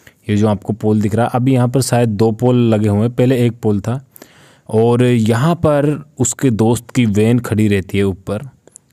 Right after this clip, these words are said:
राहुल रॉय का जो दोस्त होता है, उसकी vane खड़ी रहती है इस टीले के ऊपर, और वो कुछ इशारा करता है यहाँ से।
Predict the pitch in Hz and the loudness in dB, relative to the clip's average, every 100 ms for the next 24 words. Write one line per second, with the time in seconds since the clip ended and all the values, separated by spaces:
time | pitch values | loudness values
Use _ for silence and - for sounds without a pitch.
0 | - 101 98 101 107 104 104 107 104 104 | -8 -4 -2 0 0 2 2 2 0 0
1 | 95 104 110 104 95 95 98 - 107 95 | 0 0 0 -2 -2 -2 -4 -4 -4 -2
2 | 101 120 123 110 110 101 98 107 - 113 | 0 0 0 0 2 0 0 -4 -4 -4
3 | 98 98 101 95 - 123 170 - 107 110 | -2 -2 -2 -6 -6 -8 -10 -6 -2 0
4 | 110 113 113 120 - 110 127 - 98 - | -2 -6 -6 -6 -4 -2 -2 -2 -6 -4
5 | 92 92 90 87 107 | -4 -4 -6 -8 -10